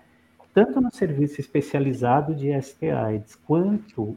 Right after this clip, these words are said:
e principalmente na rede de atenção básica, nos postos de saúde, nas U B Ss, né? Que é a principal porta de entrada para as pessoas no sus, né? No sistema de saúde,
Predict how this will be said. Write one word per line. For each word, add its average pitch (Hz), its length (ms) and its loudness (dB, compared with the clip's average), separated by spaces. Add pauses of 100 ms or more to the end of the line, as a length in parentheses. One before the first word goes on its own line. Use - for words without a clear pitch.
e 127 80 -2
principalmente 131 1120 -2
na 113 140 -4
rede 135 460 0
de 117 120 -10
atenção 117 540 -8
básica, 123 560 -2
nos 110 180 -12
postos 127 520 -4
de 107 80 -20
saúde, 120 680 -6 (360)
nas 127 200 -2
U 147 60 2
B 127 200 2 (220)
Ss, - 280 -10
né? 131 260 -2 (320)
Que 131 120 4
é 139 40 8
a 139 80 6
principal 139 520 0
porta 151 440 0
de 117 140 -8
entrada 123 640 0
para 110 140 -8
as - 80 -10
pessoas 123 800 -4 (480)
no 117 200 -6
sus, 143 560 -2
né? 143 200 -4
No 131 140 -4
sistema 110 380 -8
de 110 100 -12
saúde, 113 800 -2